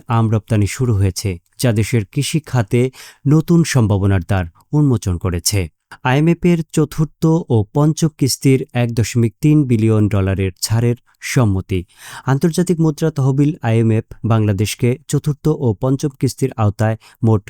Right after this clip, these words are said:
এক দশমিক তিন বিলিয়ন মার্কিন ডলার ছাড়ের সম্মতি দিয়েছে। দৈনিক বাংলা,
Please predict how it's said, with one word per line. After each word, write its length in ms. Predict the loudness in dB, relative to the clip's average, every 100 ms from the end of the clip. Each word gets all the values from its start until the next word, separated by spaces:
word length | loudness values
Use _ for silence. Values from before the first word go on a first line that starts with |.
| -16 -4
এক 140 | -4 -2
দশমিক 340 | -4 0 -2 0
তিন 140 | -2 0
বিলিয়ন 280 | 2 2 2
মার্কিন 340 | 0 0 -2
ডলার 260 | 0 0 -2 -4
ছাড়ের 300 | -4 -2 -2 -8 -4
সম্মতি 440 | 2 2 2 0
দিয়েছে। 440 | -2 -2 -4 -6 -8 _ _ _ 0
দৈনিক 340 | 2 4 2 2
বাংলা, 300 | 0 0